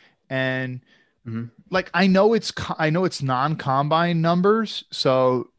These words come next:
Speaker 1: obviously they're gonna be inflated a little bit, but, like, f-, a forty-yard dash, four three eight, um, three cone, well, his three cone's not that good, but, like, his ten-yard split, his twenty-yard split, all that was, like, pretty good. I mean, his size,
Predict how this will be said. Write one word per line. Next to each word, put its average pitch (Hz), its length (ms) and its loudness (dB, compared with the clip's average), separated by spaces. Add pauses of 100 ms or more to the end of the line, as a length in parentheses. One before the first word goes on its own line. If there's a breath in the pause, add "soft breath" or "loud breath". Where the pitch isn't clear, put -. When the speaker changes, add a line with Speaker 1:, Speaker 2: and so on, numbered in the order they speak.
(160)
Speaker 1:
obviously 147 440 2
they're 139 120 2
gonna 143 160 0
be 135 140 0
inflated 139 520 -2
a 185 40 -6
little 196 260 0
bit, 214 240 -2
but, - 120 -6
like, 143 420 -2 (640 soft breath)
f-, - 300 -20
a 139 80 -2
forty-yard 180 540 0
dash, 156 300 2
four 165 260 0
three 160 320 -2
eight, 165 320 0 (360)
um, 123 440 -4
three 156 340 -2
cone, 170 460 -4
well, 135 160 2
his - 140 -6
three 139 180 -8
cone's 117 260 -8
not 117 180 -8
that 113 200 -4
good, 120 200 -4
but, - 160 -10
like, 120 280 -4
his - 180 -10
ten-yard 147 480 -6
split, 147 220 -4
his 131 120 -4
twenty-yard 143 520 -6
split, 143 420 -4 (220)
all 180 220 0
that 180 220 0
was, 143 120 -6
like, 123 180 -4
pretty 151 220 -4
good. 139 400 0
I 117 40 -2
mean, 127 180 -8
his 113 120 -10
size, 139 560 -4